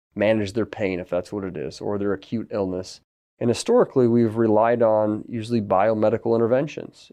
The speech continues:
uh, medications. And, you know, our, our culture has gotten accustomed to going to providers, looking for medications to be able to manage symptoms. Um, so it's a very reactionary process. We, you know, we typically wait till people are sick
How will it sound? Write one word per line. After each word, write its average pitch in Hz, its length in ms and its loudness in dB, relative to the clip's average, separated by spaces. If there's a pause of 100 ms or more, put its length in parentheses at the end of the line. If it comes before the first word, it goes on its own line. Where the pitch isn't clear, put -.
uh, 104 240 -6
medications. 107 960 -2 (680)
And, 120 560 4 (440)
you 113 60 -4
know, 113 120 6
our, 113 460 2
our 110 120 2
culture 151 500 0
has 107 180 -4
gotten 113 480 2
accustomed 123 640 -4
to 104 420 -4 (440)
going 117 200 4
to 120 60 2
providers, 104 920 0 (180)
looking 113 340 -4
for 113 140 -4
medications 101 800 -2
to - 80 -20
be 104 100 -4
able 92 140 -2
to 92 80 -6
manage 92 400 -8
symptoms. - 640 -12 (500)
Um, 104 240 0
so 139 160 -2
it's 123 120 -4
a 120 40 2
very 180 260 4
reactionary 110 680 2
process. - 640 0
We, 107 80 -4
you 107 40 -2
know, 104 100 0
we 104 100 -2
typically 117 480 -2
wait 120 240 2
till 104 140 -2
people 120 340 -2
are 98 80 2
sick - 520 -2